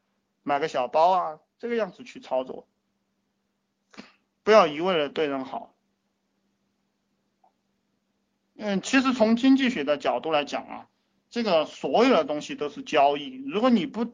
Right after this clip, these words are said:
不懂得以物换，以物的话，就，呃，大家懂不懂？其实感情它也是一种交易，就感情它本质上也是一种交易，一切都是交易，你记住吧，就，就这么一回事。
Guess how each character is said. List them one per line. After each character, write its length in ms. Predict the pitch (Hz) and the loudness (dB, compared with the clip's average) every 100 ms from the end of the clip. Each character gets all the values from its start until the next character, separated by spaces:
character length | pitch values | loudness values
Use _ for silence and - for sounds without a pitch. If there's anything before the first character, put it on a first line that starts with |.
| _ - | _ -8
不 160 | 269 | -6
懂 320 | 262 170 127 | 2 2 2
得 160 | 127 156 | -2 -2
以 240 | 160 123 | -2 -8
物 200 | 131 185 | -8 -6
换， 360 | 160 233 247 170 | -4 4 4 4
以 320 | 160 202 240 | -4 -2 0
物 160 | 180 165 | 0 -2
的 140 | 139 | -4
话， 220 | 131 131 _ _ _ _ | -2 -4 _ _ _ _
就， 180 | - 220 - _ _ _ | -10 -10 -10 _ _ _
呃， 360 | - 214 208 202 | 6 10 10 8
大 180 | 262 | 2
家 140 | 247 240 | 2 -2
懂 180 | 180 151 | -4 -8
不 60 | |
懂？ 180 | 175 147 | -10 -12
其 160 | - 233 | -14 -12
实 120 | 247 | -6
感 340 | 233 156 123 | -4 -4 -6
情 240 | - 170 196 | -14 -14 -6
它 160 | 240 | -4
也 180 | 196 127 | -4 -10
是 160 | - 202 | -14 -14
一 100 | 190 | -12
种 160 | 131 | -12
交 260 | 120 131 131 | -6 -4 -4
易， 180 | 131 - _ _ _ - | -8 -18 _ _ _ -12
就 140 | 240 | -10
感 320 | 233 190 127 | -2 -2 -2
情 240 | 120 - 190 | -6 -12 -6
它 140 | 233 | -4
本 240 | 233 139 135 | -4 -6 -8
质 100 | 165 | -8
上 180 | 175 | -8
也 100 | 131 | -8
是 140 | - 160 | -14 -12
一 80 | 139 | -8
种 160 | 131 | -8
交 260 | 131 135 135 | 0 0 0
易， 200 | 139 - _ _ _ _ | -6 -18 _ _ _ _
一 220 | 165 202 | -2 0
切 200 | 240 277 | 2 2
都 120 | 202 180 | 2 -2
是 120 | 151 | -2
交 260 | 165 147 | 0 2
易， 200 | 147 135 131 | 0 -8 -8
你 180 | 131 | -8
记 220 | 131 165 135 | -8 -10 -10
住 140 | 139 | -10
吧， 200 | 123 - _ _ - | -10 -12 _ _ -14
就， 200 | 151 147 _ | -14 -14 _
就 180 | 170 165 | -6 -6
这 140 | 156 | -4
么 80 | 143 | -4
一 80 | 131 | -4
回 160 | - 127 | -6 -12
事。 220 | - | -12